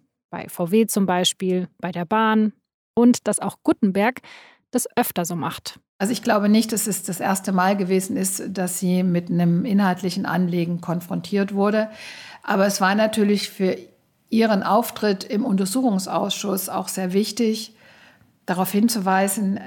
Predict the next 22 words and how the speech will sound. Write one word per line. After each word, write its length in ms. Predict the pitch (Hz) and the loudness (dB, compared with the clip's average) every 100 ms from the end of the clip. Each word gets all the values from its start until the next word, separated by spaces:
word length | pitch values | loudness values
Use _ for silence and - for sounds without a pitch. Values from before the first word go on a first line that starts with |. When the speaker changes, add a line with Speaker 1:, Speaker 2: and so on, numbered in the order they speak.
| 269 | -4
Speaker 2:
dass 300 | 190 180 - | -2 -2 -2
sie 160 | 208 | -2
da 260 | 196 175 180 | 2 2 2
keine 380 | 185 180 185 175 | 0 0 2 2
Lobbyrolle 640 | 190 262 220 202 208 208 | 2 2 2 4 4 2
übernehmen 580 | 247 196 190 190 196 190 | 0 2 4 6 6 4
wollte 380 | 185 190 190 190 | 4 2 0 0
in 140 | 190 | 0
China 460 | 185 196 190 185 196 | 0 0 2 2 0
und 140 | 180 | -2
dass 200 | 180 175 | -2 -2
sie 120 | 196 | -2
eben 220 | 175 180 | -2 -2
überrascht 640 | - 175 175 180 - - - _ _ _ - | -4 -4 -2 -4 -4 -10 -18 _ _ _ -8
gewesen 500 | 185 170 170 175 165 | -4 0 0 0 0
sei 380 | 160 160 165 165 | 2 2 0 -2
von 480 | - 175 175 175 - - - - | -4 0 0 0 -4 -20 -14 -4
dem 140 | 190 | 0
Anliegen 360 | 185 175 175 185 | 0 2 0 -2
von 180 | - 175 | -4 -2
Herrn 180 | 165 160 | -2 -2
Gutenberg. 560 | 185 185 147 156 160 | 0 2 2 0 -2